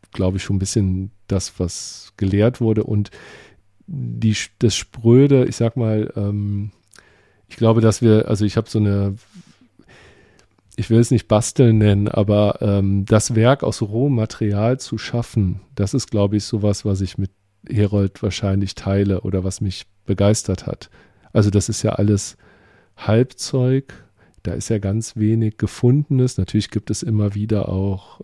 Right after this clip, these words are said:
äh, eine Unterhose und so weiter, aber es ist schon immer sehr roh, das Material. Da werden Platten aneinander geschraubt und es wird irgendwie, oder Dachlatten zusammen, es wird Stoff geschnitten und bespannt und so.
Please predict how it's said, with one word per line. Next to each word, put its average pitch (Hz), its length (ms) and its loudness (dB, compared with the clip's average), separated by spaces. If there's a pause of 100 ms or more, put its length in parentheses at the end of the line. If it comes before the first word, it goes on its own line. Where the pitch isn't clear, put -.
äh, - 20 -8
eine 92 360 -6
Unterhose 104 760 -2
und 101 140 -6
so 101 120 -8
weiter, 101 300 -6
aber 98 220 -4 (260)
es - 80 -8
ist 107 80 0
schon 120 300 4
immer 104 200 2
sehr 104 220 2
roh, 107 240 4
das 101 220 -2
Material. 87 600 -4
Da 92 140 -6
werden 95 200 -2
Platten - 380 -4
aneinander 95 520 -4
geschraubt 95 640 -8
und - 220 -10 (440)
es - 140 -16
wird 95 160 -2
irgendwie, 95 240 -6
oder 92 200 -2
Dachlatten 98 540 -4
zusammen, 92 400 -6
es - 140 -10
wird 101 140 0
Stoff - 340 -4
geschnitten 101 720 -2
und 92 160 -4
bespannt 107 640 -2
und 107 120 -6
so. 104 100 -6